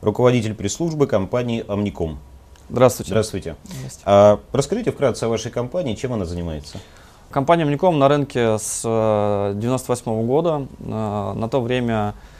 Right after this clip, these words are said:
Speaker 2: э, в то время не было, э, такого понятия, как транспортная телематика или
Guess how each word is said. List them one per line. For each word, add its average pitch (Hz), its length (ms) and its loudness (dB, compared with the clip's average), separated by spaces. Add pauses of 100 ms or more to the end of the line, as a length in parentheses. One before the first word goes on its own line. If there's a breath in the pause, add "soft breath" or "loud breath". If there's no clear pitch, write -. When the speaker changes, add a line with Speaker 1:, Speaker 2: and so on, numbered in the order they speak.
(340 loud breath)
Speaker 2:
э, 101 880 -2
в - 60 -16
то 151 80 4
время 135 260 4
не 135 120 4
было, 110 520 2
э, - 240 -10
такого 110 220 -2
понятия, 135 340 -2
как 113 160 -6
транспортная 127 540 0
телематика 104 840 -4
или 104 520 -4